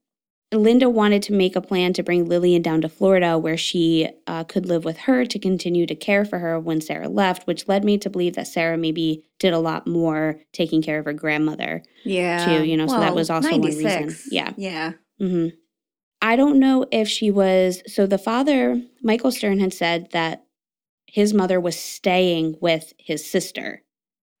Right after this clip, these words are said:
Speaker 1: in
Speaker 2: Oh.
Speaker 1: Neptune City at the time. So, like, in
Speaker 2: Okay.
Speaker 1: Belmar, she was staying with his sister over there.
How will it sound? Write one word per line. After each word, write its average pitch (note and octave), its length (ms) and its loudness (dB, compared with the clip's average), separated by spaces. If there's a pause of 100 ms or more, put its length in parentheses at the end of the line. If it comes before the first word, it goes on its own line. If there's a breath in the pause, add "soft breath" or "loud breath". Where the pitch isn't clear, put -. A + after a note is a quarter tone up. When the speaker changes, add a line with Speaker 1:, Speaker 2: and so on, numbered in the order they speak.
(100)
Speaker 1:
in F3+ 240 4
Speaker 2:
Oh. F3 40 6
Speaker 1:
Neptune F3 400 0
City D#3 280 -2
at C#3 120 -8
the D3+ 80 -8
time. - 380 -10
So, G#3+ 120 0
like, E3+ 180 2
in E3 100 2
Speaker 2:
Okay. E3+ 100 -4
Speaker 1:
Belmar, D#3 340 -4
she - 120 -2
was D3+ 140 -4
staying D#3 340 0
with D3+ 320 -6
his D#3 240 -8
sister D#3 300 -8
over - 180 -10
there. - 240 -10